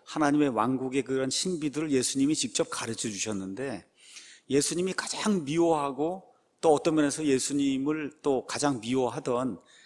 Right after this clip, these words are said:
그런 그 그룹이 종교 지도자들이에요. 지금식으로 이야기하면 목사입니다, 목사. 목사들 그룹을 예수님이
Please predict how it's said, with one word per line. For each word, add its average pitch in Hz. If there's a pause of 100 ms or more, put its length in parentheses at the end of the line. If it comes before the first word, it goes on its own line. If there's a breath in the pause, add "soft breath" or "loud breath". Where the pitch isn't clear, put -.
그런 165
그 147
그룹이 120
종교 139
지도자들이에요. 117
지금식으로 147
이야기하면 117 (300 loud breath)
목사입니다, 131
목사. 104
목사들 139
그룹을 113 (520 soft breath)
예수님이 131